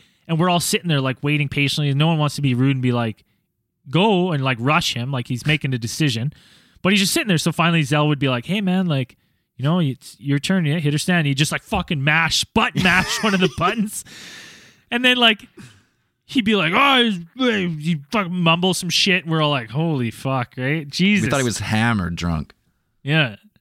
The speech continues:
Speaker 1: Comes around the horn, comes around the horn again. And same, same shit. He's just fucking sitting there in a fucking glaze. Zell's like, "Yeah, you know, hey, man, like, it's your turn again." Same thing, fucking button massage.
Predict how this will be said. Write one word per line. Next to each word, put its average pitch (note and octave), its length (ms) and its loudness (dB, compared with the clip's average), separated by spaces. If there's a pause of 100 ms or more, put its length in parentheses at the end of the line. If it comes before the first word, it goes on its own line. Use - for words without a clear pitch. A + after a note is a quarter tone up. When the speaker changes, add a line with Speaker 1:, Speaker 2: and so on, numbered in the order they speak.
(640)
Speaker 1:
Comes G3+ 280 2
around G3 220 4
the E3+ 80 2
horn, D#3 420 0 (100)
comes F3 180 -2
around F3 220 2
the D#3+ 80 0
horn C#3+ 240 0
again. B2+ 360 -2 (580)
And C3+ 320 0
same, F3 260 0
same - 480 -2
shit. G#2 220 -4
He's C#3 200 -2
just B2+ 180 -2
fucking B2 320 -4
sitting - 340 -4
there B2+ 160 0
in A#2 80 -2
a A2 40 -6
fucking A#2 460 -8
glaze. B2+ 640 -4 (500)
Zell's B2 300 -4
like, A2+ 100 -6
"Yeah, F#3+ 380 -4
you D#3+ 220 -4
know, F3+ 180 -2
hey, F3+ 180 0
man, G#3+ 260 0
like, G3+ 120 0
it's - 140 -10
your G3+ 80 -2
turn G#3+ 180 -4
again." G3 220 0
Same F#3 180 0
thing, F3 160 -2
fucking D#3+ 480 -6
button E3 240 -2
massage. E3 540 2